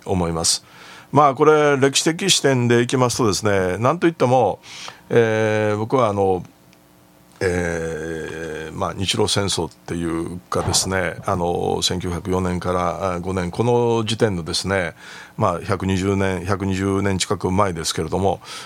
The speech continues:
えー、この時点、えー、薩摩出身の、お、東郷平八郎がロンドンで海軍の勉強を六年間行って、えー、まあ、ユダヤ系から資金を集めたり、えー、まあ、高橋是清とか伊藤博文とか動きながらですね、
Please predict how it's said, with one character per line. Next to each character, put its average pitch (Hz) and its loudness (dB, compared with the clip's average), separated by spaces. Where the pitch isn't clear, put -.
え 113 2
ー、 107 -2
こ 117 2
の 117 2
時 104 -4
点、 120 4
え 87 -2
ー、 - -6
薩 87 -6
摩 90 -4
出 - -2
身 92 -2
の、 98 2
お、 87 -2
東 101 0
郷 90 -2
平 90 0
八 95 -2
郎 85 -2
が 82 0
ロ 104 2
ン 98 0
ド 87 -2
ン 82 -4
で 82 -2
海 101 0
軍 85 -6
の 78 -8
勉 87 -4
強 87 -4
を 82 -6
六 107 0
年 95 0
間 78 -4
行 - -4
っ 82 -2
て、 87 -2
え 92 2
ー、 - -2
ま 101 2
あ、 87 0
ユ 85 -4
ダ 92 0
ヤ 90 -2
系 92 -2
か 92 0
ら 90 0
資 - 0
金 95 0
を 85 0
集 - -2
め 87 -2
た 82 -2
り、 80 -6
え 87 0
ー、 - -2
ま 92 2
あ、 85 -6
高 90 -2
橋 - -4
是 90 -4
清 90 -4
と 82 -6
か 87 -4
伊 101 0
藤 107 2
博 95 2
文 92 0
と 85 -4
か 82 -2
動 85 -4
き 85 -6
な 87 -2
が 87 -2
ら 90 -2
で 85 -6
す - -2
ね、 85 -2